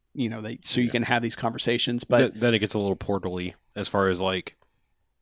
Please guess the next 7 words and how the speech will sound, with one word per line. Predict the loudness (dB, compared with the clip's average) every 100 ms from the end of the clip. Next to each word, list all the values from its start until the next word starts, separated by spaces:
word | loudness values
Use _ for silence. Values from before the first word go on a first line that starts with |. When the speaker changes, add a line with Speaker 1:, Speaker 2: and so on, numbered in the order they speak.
| _
Speaker 1:
Yeah. | 8 10 10
Speaker 2:
shit | 6
starts | 4 2
going | 2 0
crazy | 0 -2 -2 -2 -4 -2
and, | -4 -6 -12 _ _ _ _ _ _ _ _ _ _ _ _
yeah. | -20